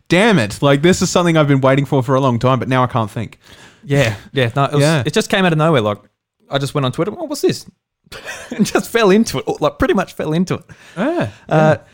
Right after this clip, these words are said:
Speaker 2: so, like, afterwards, I just had to nerd out. I'm just like, I'm like, "Bryce, guess who I talked to?"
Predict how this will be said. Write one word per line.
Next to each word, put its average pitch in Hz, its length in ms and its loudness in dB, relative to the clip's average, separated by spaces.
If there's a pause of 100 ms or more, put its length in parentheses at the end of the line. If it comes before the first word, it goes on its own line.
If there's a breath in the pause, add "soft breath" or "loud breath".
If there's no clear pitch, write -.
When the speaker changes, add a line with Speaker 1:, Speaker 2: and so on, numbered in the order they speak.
(160 soft breath)
Speaker 2:
so, 226 220 2
like, 202 300 2
afterwards, 190 440 2
I 165 60 4
just 185 180 -2
had 175 260 -2
to 151 100 2
nerd 120 260 2
out. 113 280 2
I'm 127 160 -2
just 113 140 -4
like, 107 240 0 (560)
I'm 127 100 -4
like, 117 140 -2
"Bryce, 123 260 2
guess 175 160 2
who 151 80 2
I 120 80 4
talked 107 300 -2
to?" 101 200 -2